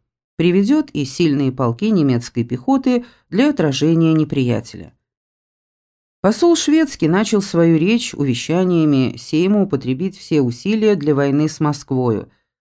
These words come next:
обещая, что шведский король с своей стороны употребит для этой цели третью часть подати.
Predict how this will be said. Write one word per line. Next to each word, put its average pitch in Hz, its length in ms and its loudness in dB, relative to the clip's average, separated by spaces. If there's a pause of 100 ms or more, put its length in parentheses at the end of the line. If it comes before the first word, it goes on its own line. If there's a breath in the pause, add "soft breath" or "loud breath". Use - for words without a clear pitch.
(140)
обещая, 180 580 0
что 156 240 -2
шведский 170 540 -4
король 175 340 -2
с - 80 -12
своей 131 260 -2
стороны 190 580 2 (420 loud breath)
употребит 247 560 2
для 165 180 2
этой 135 200 0
цели 254 400 2
третью 240 560 2
часть 131 420 0
подати. 117 640 -6